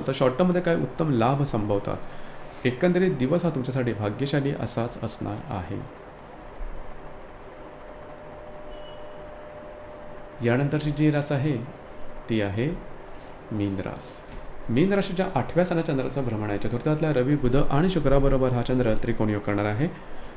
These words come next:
तुमच्याच राशीत असणाऱ्या नेपच्यूनबरोबर चतुर्थातला बुध शुक्र केंद्र योग करणाऱ्या चतुर्थात बुध शुक्राची युतीसुद्धा होणार आहे. अष्टमातल्या चंद्राबरोबर द्वितीयातला मंगळ प्रतियोग करणार. दिवस महत्त्वपूर्ण राहील. आरोग्याकडे लक्ष देणं अत्यंत आवश्यक राहील. आरोग्याच्या संदर्भातले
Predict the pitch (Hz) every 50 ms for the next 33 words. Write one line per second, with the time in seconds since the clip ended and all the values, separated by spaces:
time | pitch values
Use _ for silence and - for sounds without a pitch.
0 | - - 165 160 160 208 208 214 202 190 170 202 185 165 151 - 180 175 170 175
1 | 170 160 131 127 - 143 143 143 143 147 147 143 139 135 135 127 123 135 147 143
2 | 143 156 147 135 131 135 135 147 143 143 139 139 143 139 - 127 123 127 123 123
3 | 123 - 123 127 123 123 123 - 123 123 - 147 139 120 117 123 131 147 156 147
4 | 156 156 151 151 151 139 - 147 147 151 143 143 147 147 147 147 151 147 131 127
5 | - 160 160 165 160 - 175 175 180 175 - - - - - - - - - 139
6 | 127 139 143 151 147 151 151 156 147 135 117 120 135 135 165 175 165 185 175 156
7 | 170 180 165 127 120 123 135 - - - - - - 127 127 - 120 110 107 98
8 | - - 107 110 107 107 110 127 131 156 151 - - 127 120 120 - 113 113 117
9 | 113 110 107 104 101 104 98 - - - - - - - - - - - 139 147
10 | 160 185 202 214 208 208 196 180 170 151 - 170 160 160 156 151 139 127 - 160
11 | 170 175 - 170 147 127 123 123 - 135 131 131 123 117 113 - 131 135 165 180
12 | 175 170 - 180 175 175 170 180 180 - 180